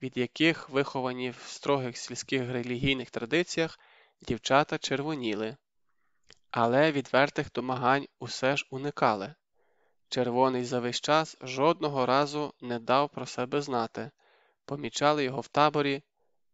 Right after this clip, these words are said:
та чутовий здавався одним із небагатьох, хто наклав на себе покуту і навіть не дивився в наш бік. Та скоро трапилася коротка пригода, яка мою думку поміняла. Якось Уляна під вечір,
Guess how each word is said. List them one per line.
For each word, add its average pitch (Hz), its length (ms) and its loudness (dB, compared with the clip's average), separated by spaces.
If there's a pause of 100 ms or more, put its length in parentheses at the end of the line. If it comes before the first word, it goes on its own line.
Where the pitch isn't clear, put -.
та 123 140 0
чутовий 131 580 -2
здавався 131 680 2
одним 127 420 -2
із 135 200 -6
небагатьох, 120 760 0 (260)
хто - 300 0
наклав 135 480 2
на 127 120 -2
себе 123 360 -2
покуту 151 640 -4 (260)
і 123 140 -6
навіть 135 440 2
не 120 100 -4
дивився 127 460 -2
в 120 40 -6
наш 120 240 -4
бік. 127 320 -6 (680)
Та 123 140 -4
скоро 180 340 0
трапилася 151 600 0
коротка 156 420 -2
пригода, 139 680 2 (440)
яка 147 420 4
мою 127 340 -2
думку 147 400 -2
поміняла. 123 720 -2 (580)
Якось 135 400 4
Уляна 127 400 2
під 123 180 -6
вечір, 143 500 2